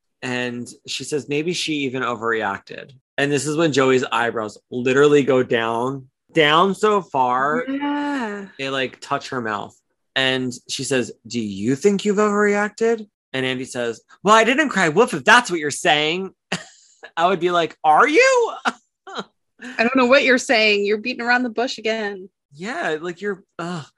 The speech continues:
Speaker 1: So, uh, Joey says, "That's not what I'm saying." And this is when Andy just gets super defensive. So Joey tells Andy that Rob stopped over her house and gave her his side of the story. She says he practically got down on one knee and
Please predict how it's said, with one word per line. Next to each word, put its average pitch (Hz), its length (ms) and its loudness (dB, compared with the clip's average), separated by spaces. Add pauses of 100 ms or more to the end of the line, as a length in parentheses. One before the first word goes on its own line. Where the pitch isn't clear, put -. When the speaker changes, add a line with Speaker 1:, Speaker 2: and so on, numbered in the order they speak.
(140)
Speaker 1:
So, 156 320 2 (260)
uh, 135 360 4 (260)
Joey 165 260 0
says, 151 380 -4
"That's 175 320 0
not 196 260 0
what 180 100 0
I'm 151 140 -2
saying." 113 680 -8 (120)
And 127 180 -6
this 139 140 -8
is 156 100 -8
when 156 120 -2
Andy 123 320 -4
just 113 260 -8
gets 113 200 -8
super 98 220 -8
defensive. 101 600 -12 (320)
So 143 580 2
Joey 160 400 -4
tells 160 260 -8
Andy 147 240 -4
that 131 200 -2
Rob 151 280 2
stopped 143 300 -6
over 127 180 -4
her 117 200 0
house 120 580 0
and 123 160 -14
gave 123 200 -6
her 110 120 -10
his 127 220 -10
side 107 160 -4
of 98 80 -10
the 101 40 -16
story. 113 600 -10 (240)
She - 140 -14
says 120 260 -8
he 123 80 -10
practically 143 320 -4
got 135 240 0
down 135 160 -4
on 117 100 -4
one 123 220 -6
knee 139 160 -6
and 107 160 -10